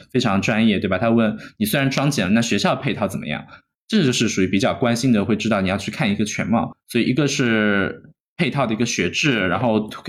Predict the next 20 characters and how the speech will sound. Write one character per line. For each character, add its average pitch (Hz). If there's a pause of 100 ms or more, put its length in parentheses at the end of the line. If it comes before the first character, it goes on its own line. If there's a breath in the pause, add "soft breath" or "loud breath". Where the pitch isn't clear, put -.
然 113
后 120
包 123
括 110
推 113
进 147
和 113
宣 160
传， 95
我 -
们 92
大 101
家 101
最 107
近 98
也 98
感 87
觉 76
到 98
了。 -